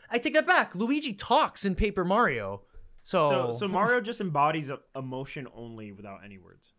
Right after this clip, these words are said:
Speaker 2: He's
Speaker 1: Well,
Speaker 2: just
Speaker 1: I
Speaker 2: kinda
Speaker 1: mean,
Speaker 2: happy and joyous and, and exploratory.
Speaker 1: besides Yahoo, it's a me, and let's go.
Speaker 2: Okay.
Speaker 1: And, uh,
Speaker 2: That's
Speaker 1: so
Speaker 2: how,
Speaker 1: long,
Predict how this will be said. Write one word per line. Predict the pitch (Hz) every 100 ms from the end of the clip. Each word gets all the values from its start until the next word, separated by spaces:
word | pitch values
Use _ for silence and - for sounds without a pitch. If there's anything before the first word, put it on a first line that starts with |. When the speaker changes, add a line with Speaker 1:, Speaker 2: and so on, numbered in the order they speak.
| _ 156 -
Speaker 2:
He's | -
Speaker 1:
Well, | 180 175 156
Speaker 2:
just | 143
Speaker 1:
I |
Speaker 2:
kinda | 160 160 147
Speaker 1:
mean, |
Speaker 2:
happy | 143 143 170 156
and | 139
joyous | 139 135 139 -
and, | 120
and | 113 113 107 98 -
exploratory. | 113 - 101 98
Speaker 1:
besides | 170 170 165 143 143
Yahoo, | 151 139 131 135 123
it's | 135 -
a | 131
me, | 127 123 117
and | 113
let's | 110 107 -
go. | 117 95 101
Speaker 2:
Okay. | - _ _ _ _ _ _ _ _ -
Speaker 1:
And, | 135 123 113 113
uh, | 113 110 107 107
Speaker 2:
That's | - -
Speaker 1:
so |
Speaker 2:
how, | 143
Speaker 1:
long, | 151